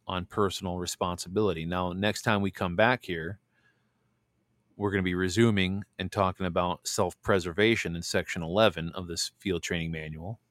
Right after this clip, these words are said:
Like I said, that'll bring us to, uh, page one ten, so we'll have roughly about forty-five pages left to go.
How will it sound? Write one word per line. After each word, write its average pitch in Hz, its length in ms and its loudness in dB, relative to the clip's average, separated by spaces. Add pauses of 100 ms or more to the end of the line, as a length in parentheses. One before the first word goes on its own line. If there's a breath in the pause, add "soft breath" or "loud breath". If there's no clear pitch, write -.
(680)
Like 90 140 -6
I 82 40 -8
said, 85 220 0
that'll 87 180 4
bring 90 220 2
us 85 120 -4
to, 87 360 0
uh, 80 120 -4
page 95 320 -4
one 87 220 -2
ten, 98 300 -2
so - 160 -2
we'll 90 180 -2
have 92 180 0
roughly 95 300 2
about 85 220 0
forty-five 101 500 4
pages 104 360 0
left 101 220 2
to 101 80 0
go. 110 360 6